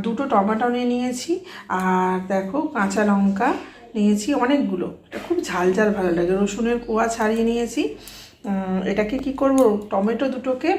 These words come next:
বাট-, মানে পুড়িয়ে নেবো, আমরা পুড়িয়ে নিই, পুড়িয়ে নিয়ে আর এই এর সাথে বাটবো। আর হবে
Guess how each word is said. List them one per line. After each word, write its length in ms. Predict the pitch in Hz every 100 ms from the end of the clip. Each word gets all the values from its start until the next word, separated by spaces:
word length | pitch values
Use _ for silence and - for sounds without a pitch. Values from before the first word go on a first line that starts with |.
| 214 190
বাট-, 320 | 180 180 - 202
মানে 160 | 190 185 185
পুড়িয়ে 320 | 262 285 285 262
নেবো, 220 | 185 160 - -
আমরা 180 | 196 240 254
পুড়িয়ে 300 | 269 262 233 175
নিই, 100 | 170 175
পুড়িয়ে 280 | 214 226 247
নিয়ে 180 | 214 247 453 - - - -
আর 60 | 175 180
এই 60 | 185 - 190
এর 80 | 185
সাথে 200 | - 208 196 175
বাটবো। 400 | 151 - - 165 - - - - - - _ - - - - - 254
আর 80 | 220 226
হবে 180 | 226